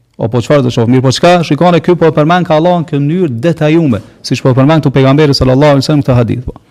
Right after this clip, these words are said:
Por nuk mund mjaftoj ka, do thot, vetëm me një përmendje kështu, përgjithshme të Allahut subhanahu wa taala. Mirë po, po e thoj ka këtë dhikr komplet, la ilaha illa Allahu, wahdahu la sharika la, lahul mulku, wa lahul hamdu, wa huwa ala kulli shay'in qadir.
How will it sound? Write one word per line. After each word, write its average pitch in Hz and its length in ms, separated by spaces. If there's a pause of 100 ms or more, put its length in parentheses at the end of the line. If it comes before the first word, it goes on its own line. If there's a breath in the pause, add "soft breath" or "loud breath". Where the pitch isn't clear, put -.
(800 soft breath)
Por - 120
nuk 139 160
mund 151 160
mjaftoj 170 300
ka, 208 100
do 196 120
thot, 196 140
vetëm 202 400 (320)
me 156 80
një 185 100
përmendje 180 440
kështu, 175 180 (440)
përgjithshme 170 420
të 165 100
Allahut 175 260
subhanahu 170 360
wa 156 60
taala. 175 280
Mirë 151 160
po, 165 140
po 156 100
e 143 100
thoj 190 160
ka 170 140
këtë 143 200
dhikr 175 400
komplet, 180 420
la 165 240
ilaha 160 380
illa 151 180
Allahu, 127 400
wahdahu 151 420
la 160 160
sharika 147 460
la, 120 160
lahul 160 240
mulku, 156 400
wa 151 100
lahul 160 220
hamdu, 143 320
wa 131 100
huwa 165 220
ala 165 240
kulli 156 280
shay'in 139 280
qadir. 117 260